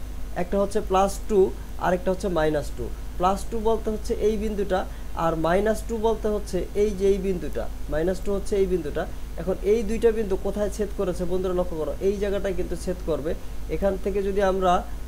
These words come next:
একটা লম্ব ড্র করি এইভাবে সোজা, আমার যদিও সোজা হচ্ছে না, আমি আঁকতে পারতেছি না যেভাবে কাজ করতেছি কাজ করার কারণে, কিন্তু তোমরা যখন, আহ, কম্পাস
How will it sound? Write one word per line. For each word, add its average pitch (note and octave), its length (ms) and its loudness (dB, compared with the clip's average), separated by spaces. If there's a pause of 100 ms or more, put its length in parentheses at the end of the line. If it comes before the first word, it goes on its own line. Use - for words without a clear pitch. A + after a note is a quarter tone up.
একটা F3 540 4
লম্ব F#3 280 2
ড্র F3+ 320 2
করি F#3 160 2
এইভাবে E3+ 360 0
সোজা, G3 360 0
আমার F3 320 2
যদিও G3 360 0
সোজা F#3+ 300 0
হচ্ছে F#3 340 -2
না, F3 100 0
আমি E3+ 100 0
আঁকতে E3+ 240 -2
পারতেছি F3+ 400 -4
না F#3 100 0
যেভাবে E3+ 360 0
কাজ F3+ 200 0
করতেছি F3+ 320 -4
কাজ F3 200 -2
করার E3+ 180 -4
কারণে, E3+ 320 0 (340)
কিন্তু E3+ 160 -2
তোমরা G3 280 0
যখন, G3+ 280 0
আহ, E3+ 480 0 (100)
কম্পাস F3+ 420 2